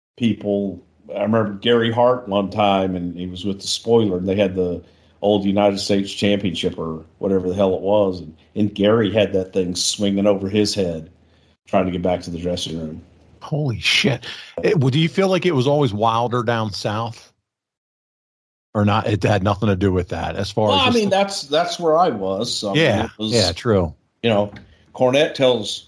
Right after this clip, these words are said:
Speaker 1: you know, great stories about being in Louisiana and Mid-South, and, and they would come.
Speaker 2: Yeah.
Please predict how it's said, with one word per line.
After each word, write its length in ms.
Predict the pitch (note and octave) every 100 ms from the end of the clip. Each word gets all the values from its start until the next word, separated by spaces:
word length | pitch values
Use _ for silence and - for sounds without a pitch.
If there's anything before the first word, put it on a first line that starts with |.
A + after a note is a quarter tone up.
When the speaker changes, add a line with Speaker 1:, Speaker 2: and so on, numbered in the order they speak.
| _
Speaker 1:
you 80 | G#2+
know, 80 | G#2
great 300 | G#2 A#2 -
stories 560 | - A#2 B2+ D3 A#2 F#2+
about 400 | F#2+ F#2+ F#2 - _ - - - _ _
being 300 | G#2 G#2+ G#2+
in 200 | G#2+ G#2
Louisiana 680 | G2+ G#2 G#2 G#2 G2 G#2 A#2
and 180 | F#2 F2+
Mid-South, 640 | F#2+ F#2+ G2 G2 A2+ A2
and, 160 | E2 E2 - - _ _ _ _ _ _ _ _ _ _ _ _
and 100 | G2
they 120 | B2
would 200 | G3 A#3
come. 440 | - F3+ C#4+ C4+ - _ _ _ _ _ _ _ _ _ _ _ _ _ _ _ _ _ _ _ -
Speaker 2:
Yeah. 360 | - - B2+